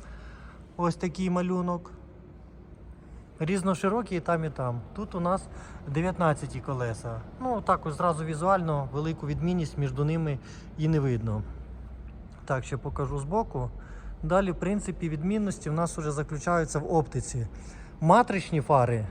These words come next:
з автоматичним і адаптивним дальнім вирізають машини з потоку. В Pure Plus в нас просто звичайний лед. Автоматичне світло є, але вже не вирізають автомобілі з потоку. Різниця в ходових вогнях. Підсвічується ось ця полоска,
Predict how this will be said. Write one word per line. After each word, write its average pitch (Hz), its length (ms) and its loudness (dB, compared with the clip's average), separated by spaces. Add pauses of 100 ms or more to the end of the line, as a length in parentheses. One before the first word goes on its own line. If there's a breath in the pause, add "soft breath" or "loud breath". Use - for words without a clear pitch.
з 135 100 2
автоматичним 170 800 4
і - 20 6
адаптивним 151 680 4
дальнім 135 380 8
вирізають 156 560 6
машини 147 360 2
з - 60 0
потоку. 139 580 0 (340 loud breath)
В - 160 -2
Pure 180 200 2
Plus 254 300 2
в - 20 2
нас 156 180 4
просто 226 360 2
звичайний 170 500 6
лед. 147 260 6 (680 loud breath)
Автоматичне 170 800 4
світло 233 440 4
є, 175 280 4
але 147 280 6
вже 175 280 4
не 170 120 4
вирізають 151 540 6
автомобілі 143 560 2
з - 80 -2
потоку. 131 560 2 (720 loud breath)
Різниця 190 420 4
в 160 60 0
ходових 170 420 4
вогнях. 147 460 4
Підсвічується 165 840 2
ось 147 140 4
ця 156 140 4
полоска, 156 600 4